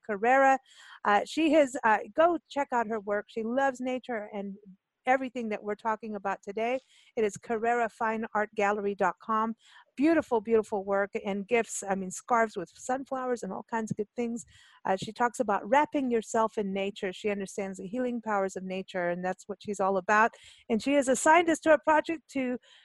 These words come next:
document gardens across America as we travel, not just parks. And we've even learned that cemeteries are gardens. It's amazing.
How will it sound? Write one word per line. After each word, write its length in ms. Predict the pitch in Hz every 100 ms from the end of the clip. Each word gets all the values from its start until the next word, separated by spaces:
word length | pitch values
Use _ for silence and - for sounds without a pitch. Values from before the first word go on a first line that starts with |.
| _
document 580 | 302 311 320 330 302 226
gardens 440 | 214 269 302 311 294 -
across 600 | 220 - 285 285 285 -
America 420 | 254 240 254 277 262
as 140 | 220
we 100 | 226
travel, 480 | 214 - 233 254 320
not 180 | 294 202
just 180 | 220 202 -
parks. 360 | 277 339 - - _ _ _ -
And 120 | 254
we've 180 | 262 247
even 340 | 294 330 330 269
learned 300 | 277 320 311 226
that 240 | 254 262
cemeteries 760 | - 294 311 - 294 277 269 262
are 100 | 247
gardens. 580 | 262 285 254 220 214 - - _ _ _ -
It's 160 | 302
amazing. 680 | 294 254 277 208 208 180 185